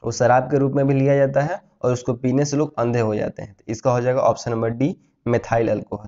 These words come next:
methyl alcohol पीने से लोग अंधे हो जाते हैं और इसको जहरीली शराब के नाम से भी जाना जाता है।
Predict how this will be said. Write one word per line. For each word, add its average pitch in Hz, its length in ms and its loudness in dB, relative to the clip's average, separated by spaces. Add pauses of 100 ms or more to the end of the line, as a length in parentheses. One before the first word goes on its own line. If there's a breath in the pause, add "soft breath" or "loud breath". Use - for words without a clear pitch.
(100)
methyl 117 320 0
alcohol 117 300 -4
पीने 117 200 -4
से 117 120 -8
लोग 139 160 -4
अंधे 110 220 -2
हो 107 100 -2
जाते - 220 -8
हैं 110 80 -20
और 117 120 -6
इसको 160 200 -6
जहरीली 117 380 0
शराब 113 280 0
के 107 100 -8
नाम 110 160 -4
से 110 120 -14
भी 123 80 -2
जाना 110 240 -4
जाता - 300 -10
है। 117 80 -12